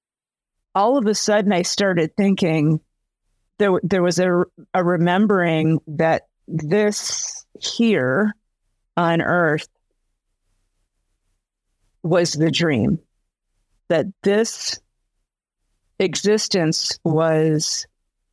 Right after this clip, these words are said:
uh, I call it a simulation. That was the first, I was starting these, like, little glimmers of memory, like, "Oh yeah, that's right.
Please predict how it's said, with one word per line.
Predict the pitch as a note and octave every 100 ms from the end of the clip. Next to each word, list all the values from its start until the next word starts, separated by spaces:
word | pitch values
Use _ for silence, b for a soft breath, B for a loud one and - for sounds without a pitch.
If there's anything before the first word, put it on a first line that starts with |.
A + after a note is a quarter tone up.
| _ _ _
uh, | F3+ D#3+ - -
I | F#3
call | G3+ - F#3+ E3
it | D#3
a | D3+
simulation. | - G3+ E3 E3 D#3+ D#3+ E3 - - - _ _ -
That | G3 F#3+
was | C4+
the | C4
first, | A3 A3+ A3 G3+
I | G3+
was | F#3+ F3+
starting | - A3 F#3 G#3
these, | F#3+ F3+
like, | G3 F#3 F#3
little | F#3+ A3
glimmers | G#3 G#3 G#3 A3 G3+
of | F#3+ F3
memory, | F3 F3+ G3 D#3+
like, | D#3+ D#3 D3+ -
"Oh | A3+ B3
yeah, | G#3 A3 A3+
that's | G#3 D#3+ E3 -
right. | F#3 A3 G#3+ -